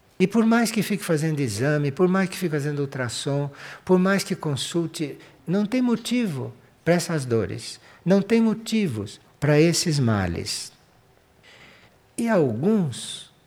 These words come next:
quando isto vai evoluindo, vai progredindo,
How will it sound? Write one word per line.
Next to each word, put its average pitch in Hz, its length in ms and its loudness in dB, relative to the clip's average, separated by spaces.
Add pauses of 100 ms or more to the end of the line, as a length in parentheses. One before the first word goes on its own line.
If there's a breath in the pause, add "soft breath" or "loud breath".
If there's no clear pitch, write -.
(100)
quando 156 300 4
isto 117 260 -2
vai 101 320 2
evoluindo, 110 720 2
vai 107 220 2
progredindo, 107 1000 0